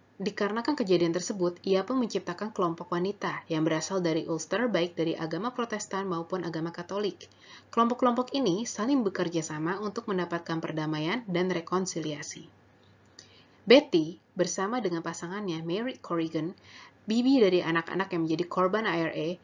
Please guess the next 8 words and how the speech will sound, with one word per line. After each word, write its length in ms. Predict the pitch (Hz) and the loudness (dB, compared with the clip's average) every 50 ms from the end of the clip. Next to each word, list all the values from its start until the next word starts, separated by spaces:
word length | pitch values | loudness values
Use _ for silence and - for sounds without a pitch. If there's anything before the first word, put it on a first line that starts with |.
| - _ - | -18 _ 2
berhasil 480 | 190 185 185 202 208 - - 294 294 | 2 4 4 4 2 2 4 6 6
mengumpulkan 800 | 285 247 220 202 196 190 185 180 175 185 185 - - 220 247 247 | 6 6 4 2 2 2 2 0 0 -2 -4 -4 -4 -4 -2 -2
ribuan 400 | 220 196 175 170 180 190 196 196 | -2 -2 0 2 2 2 2 0
kelompok 480 | - 190 185 185 185 185 - 226 - - - | 0 -2 -2 -2 -2 -2 -4 -4 -4 -6 -8
untuk 240 | - 196 185 180 190 - - | -8 -6 -6 -6 -6 -4 -4
mengikut 480 | 180 175 175 175 175 175 - 185 180 - - | -2 -2 -2 -2 -4 -4 -6 -6 -6 -6 -8
mereka. 480 | 175 165 170 - - - - - - - _ _ - - - - - - - - - - | -10 -10 -8 -10 -12 -12 -12 -12 -14 -14 _ _ -20 -20 -20 -20 -18 -20 -20 -20 -20 -6
Dan 400 | - 185 180 175 175 190 233 285 | 4 6 8 8 8 6 2 0